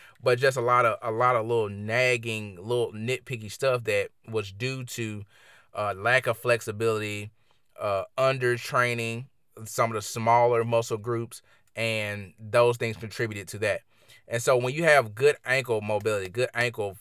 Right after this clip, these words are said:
flexion, good ankle strength, you're able to hold postures that you need in order to be the best athlete that you can be.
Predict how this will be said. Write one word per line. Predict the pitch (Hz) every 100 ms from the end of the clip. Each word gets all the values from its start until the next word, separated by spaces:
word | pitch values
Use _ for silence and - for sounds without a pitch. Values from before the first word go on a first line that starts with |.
| -
flexion, | 120 120 - 123 139 -
good | 104 117
ankle | 120 107 95
strength, | - 135 123 107 _ _ _ -
you're | 113 117
able | 131 127 120
to | - 110 98
hold | 127 131 131 120 113 -
postures | - 123 127 - 104 104
that | 101 -
you | 107
need | 104 123 120 107 - _ - - _
in | 120
order | 117 131 127
to | 117 113
be | 113 117 107
the | 104
best | 95 123 113 -
athlete | 117 110 107
that | 95 -
you | 95
can | 92
be. | 101 85